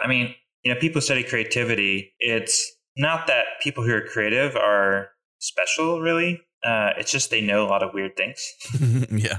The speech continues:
Speaker 1: Uh, and then their brains are maybe better, maybe, uh, may-, maybe it's just, it, maybe it really is just that they know lots of weird things and then they just connect them. And everyone has that ability. It's just like, but, uh, it's, it's also very clear, you know, if you, like, look at someone who's quote unquote creative, you know, they're often only creative in areas that they know a lot about.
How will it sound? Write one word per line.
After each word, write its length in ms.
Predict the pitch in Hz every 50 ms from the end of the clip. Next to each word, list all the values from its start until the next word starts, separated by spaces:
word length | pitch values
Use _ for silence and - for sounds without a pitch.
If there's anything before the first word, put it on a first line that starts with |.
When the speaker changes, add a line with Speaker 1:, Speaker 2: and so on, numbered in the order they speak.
| - -
Speaker 1:
Uh, 440 | 117 113 110 107 104 104 101 - - - -
and 120 | 120 120 117
then 140 | 113 107 110
their 140 | 107 104
brains 360 | 107 107 104 104 104 104 101 104
are 340 | 101 98 98 98 98 98 - - _ _ _ _
maybe 320 | - 127 135 139 127 135
better, 320 | 123 120 117 110 117 123 127
maybe, 280 | 123 113 113 110 - -
uh, 100 | 120 123
may-, 280 | 117 131 147 165 180
maybe 260 | 175 170 180 180 202 185
it's 80 | 175
just, 220 | 165 151 - - -
it, 180 | 131 127 113
maybe 180 | 127 143 165 180
it 80 | 147
really 300 | 123 135 139 131 120 110
is 160 | 113 113 110 -
just 240 | 113 107 107 -
that 100 | 104 -
they 80 | - 107
know 120 | 110 113
lots 160 | 110 110 110 -
of 40 |
weird 160 | 107 107 104 -
things 320 | 101 101 101 98 - -
and 160 | - 101 101
then 120 | 98 92 95
they 120 | 95 95
just 180 | 95 - - -
connect 240 | - 98 92 - -
them. 100 | 95 98
And 80 | 101 113
everyone 240 | 131 131 127 120 113
has 200 | 110 110 104 -
that 120 | 101 95
ability. 340 | 92 - 95 101 113 143 147
It's 80 | 123
just 180 | 104 104 - -
like, 180 | 98 98 98 - _ _ _ _
but, 100 | 156 156
uh, 140 | 156 160 165 -
it's, 260 | 175 175 180 170 180
it's 120 | 185 180 202
also 240 | 226 233 233 -
very 140 | 151 143 120
clear, 240 | - - - 117 110
you 80 | 107 104
know, 120 | 104 104
if 120 | 101 -
you, 80 | - 123
like, 240 | 117 110 107 - -
look 160 | 127 135 127
at 100 | 123 113
someone 240 | - - 117 110 107
who's 120 | 107 101
quote 180 | - - 117 107
unquote 300 | 104 - 110 107 - -
creative, 500 | - 131 135 139 123 107 101 101 98 101
you 80 | 107
know, 140 | 104 104 101
they're 180 | 101 104 - 135
often 260 | 139 135 - - 127
only 160 | 120 113 107
creative 640 | 104 - - 117 110 110 107 101 101 101 98 101 -
in 280 | - 110 104 101 101 98
areas 340 | 95 104 110 107 104 101 -
that 100 | - -
they 140 | 107 98 98
know 180 | 107 107 104
a 40 | 95
lot 180 | 98 98 98 98
about. 300 | - - - 80 -